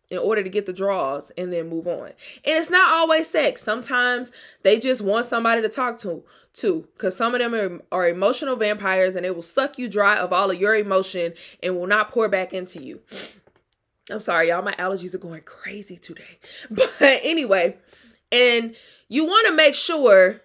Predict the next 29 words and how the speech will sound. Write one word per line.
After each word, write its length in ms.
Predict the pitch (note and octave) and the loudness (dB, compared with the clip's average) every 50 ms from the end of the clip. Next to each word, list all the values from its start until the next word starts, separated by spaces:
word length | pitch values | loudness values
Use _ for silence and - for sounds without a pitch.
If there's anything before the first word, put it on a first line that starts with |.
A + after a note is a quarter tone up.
| _ | _
you 200 | E3 D#3 B3 - | -8 -6 -4 -2
understand 560 | E3+ A3 A#3+ A#3 G#3+ A3 - A#3+ A3 A3 G#3 G3 | -2 -2 -2 -2 -2 -2 -2 -4 -4 -2 -2 -2
the 100 | F#3 F3 | -2 -4
intent 480 | D#3 D3+ - - A3+ A3 F#3 - - _ - | -4 -6 -8 -10 -8 -8 -8 -8 -10 _ -10
of 180 | - F3 D#3 D3+ | -8 -8 -8 -8
a 20 | |
guy. 240 | D3 - G2+ - - - _ _ _ _ | -10 -12 -12 -12 -16 -18 _ _ _ _
So 220 | - - - C#4 D4 | -8 0 0 0 2
how 160 | D#4+ E4+ E4+ | 4 2 2
do 80 | F#4 | 2
you 140 | D#4 D#4 C4 | 2 0 0
understand 440 | B3 A#3+ G#3+ G#3 - G#3+ G3+ G3 F#3+ | 0 0 0 -4 -4 -6 -6 -6 -6
the 80 | E3+ D#3 | -6 -8
intent? 380 | D3+ - - G3 D3+ - - _ - - - - _ _ - | -10 -12 -12 -12 -12 -14 -14 _ -20 -20 -20 -20 _ _ -2
Honestly, 600 | F#3+ A3+ B3+ C#4+ D#4 D4+ - D#4+ D#4 D#4+ D#4 D4+ _ _ _ _ _ _ _ | 0 2 2 2 -2 -4 -4 -4 -4 -4 -6 -8 _ _ _ _ _ _ _
you 100 | - G3 | -8 0
gotta 180 | G#3+ G#3 F#3+ E3 | 2 2 4 4
ask 220 | D3+ F3+ A3 A3 | 2 0 0 -2
the 80 | - G#3 | -4 -2
right 180 | G3 F#3+ F3+ F3 | -2 -2 -2 -2
questions. 720 | - A3 G#3+ A#3 A#3 - C4 B3+ B3+ C4+ C4 - - _ _ - - _ _ - | 0 0 0 0 0 -6 -6 -6 -6 -6 -10 -18 -20 _ _ -20 -20 _ _ -10
You 80 | G3 | -2
gotta 200 | G#3 G#3+ F#3 F3+ | 0 2 2 2
pay 220 | F#3 - - A3+ G#3+ | 0 -2 -2 -2 -2
attention 400 | G3+ G3+ - A#3+ A3 - F#3+ F#3 | -2 -2 -6 -8 -6 -6 -10 -10
to 200 | - E3+ - - | -8 -6 -2 -2
every 200 | F#3+ G3 G3+ G3+ | -2 -2 -2 -6
single 300 | - A3+ G3 F3 E3 E3 | -8 -10 -8 -8 -8 -8
thing. 500 | - G#3 G#3 A3 A3+ A3+ A3+ A#3 A3+ | -8 -6 -4 -2 -2 -2 -4 -6 -10